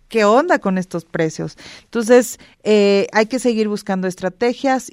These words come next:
y eso es una, un momento de reflexión, pero también, eh, me parece que, como tú bien lo mencionas, no es un elemento solo de México, sino es un elemento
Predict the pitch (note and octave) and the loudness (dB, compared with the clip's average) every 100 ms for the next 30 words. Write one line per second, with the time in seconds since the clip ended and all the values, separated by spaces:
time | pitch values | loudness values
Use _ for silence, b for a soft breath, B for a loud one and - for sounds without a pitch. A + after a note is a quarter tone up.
0 | - A3 B3 B3 C#4 C4+ C4 - - B | -12 -2 -2 -2 -2 0 -2 -4 -16 B
1 | B B A#3 B3+ C#4 C4+ B3 G#3 - A#3+ | B B -6 -2 0 2 2 2 -2 -4
2 | C4+ C4 A3+ C#4 C4+ G#3 F#3+ G3 F3+ - | -2 -4 -2 -2 0 -2 -4 -8 -10 -6
3 | G#3+ A3+ C#4+ b b b - C#4 D#4+ E4 | -4 -4 -6 b b b 0 2 2 0
4 | C#4 A#3+ A3+ A3+ A#3+ C4 A3+ _ G3 G3+ | -2 -2 0 0 0 -4 -10 _ -4 -4
5 | G3 - G#3 G#3+ G#3+ G#3+ G#3 A3 A3+ - | -4 -4 -4 -4 -2 -2 0 -2 -4 -4
6 | C4+ C4 - A#3 A#3 D4 B B B B | -6 _ -2 0 0 -6 B B B B
7 | B - G#3 G3+ G3 B3 C4 C4 C4+ A3 | B -4 -2 -2 -6 -6 -4 -2 -2 -2
8 | F#3+ F#3 - G3+ F#3+ F#3 F3+ A3+ A#3 C4 | -2 -6 -6 -6 -4 -8 -8 -4 -2 0
9 | C#4 C#4 C4+ C#4 C4+ A#3 G#3 G#3 G#3+ G#3 | 0 0 -4 -6 -6 -4 -4 -4 -4 -6
10 | A3 - B3+ C4 C#4+ C4 G#3+ G#3 A3+ - | -10 -6 -6 -4 -4 -4 -8 -8 -12 -12
11 | B3+ C4 - G3+ G3 G3+ G3+ G#3+ A3 G#3+ | -10 -10 -10 -10 -6 -4 -2 -2 -2 -4
12 | A3 G#3+ G#3 G3+ G#3 A#3 A3+ D4 | -6 -4 -4 -4 -4 -4 -2 -4